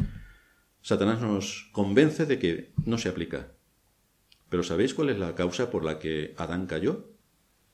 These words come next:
¿Sabéis cuál es el pecado por el que Adán cayó? No fue porque comió la fruta prohibida, no, no. Fue la desobediencia.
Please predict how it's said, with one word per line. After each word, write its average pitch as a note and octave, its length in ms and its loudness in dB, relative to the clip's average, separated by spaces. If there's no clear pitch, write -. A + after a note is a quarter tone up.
¿Sabéis F2+ 260 -2
cuál A2 140 4
es - 80 0
el E2+ 80 -4
pecado E2 340 -4
por F#2 120 -4
el D2+ 80 -8
que D2 80 -4
Adán D2+ 420 -8
cayó? F2+ 300 -6
No F#2 160 -2
fue G#2+ 200 2
porque E2 640 -2
comió E2+ 300 -2
la D#2 100 -2
fruta D2 300 -6
prohibida, C#2+ 400 -4
no, D2+ 180 -8
no. - 280 -10
Fue - 140 -4
la G2+ 80 2
desobediencia. D#2+ 640 -6